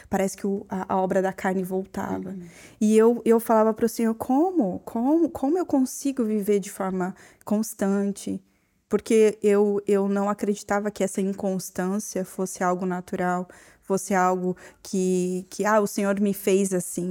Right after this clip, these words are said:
Speaker 1: Não, o Senhor não nos fez inconstantes. Onde eu encontro essa constância? Onde eu encontro esse lugar de,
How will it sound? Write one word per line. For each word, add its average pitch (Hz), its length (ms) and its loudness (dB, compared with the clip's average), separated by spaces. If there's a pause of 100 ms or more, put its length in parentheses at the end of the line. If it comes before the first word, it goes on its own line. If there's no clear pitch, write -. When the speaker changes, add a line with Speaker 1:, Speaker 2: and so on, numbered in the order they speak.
Speaker 1:
Não, 220 140 -2
o 190 60 -4
Senhor 202 180 -2
não 214 120 2
nos - 200 -6
fez 240 320 2
inconstantes. 185 880 -6 (480)
Onde 254 240 4
eu 277 80 6
encontro 240 600 2
essa 196 180 -2
constância? 185 720 -6
Onde 208 220 2
eu 247 60 4
encontro 240 600 2
esse - 160 -2
lugar 185 360 2
de, 185 260 -2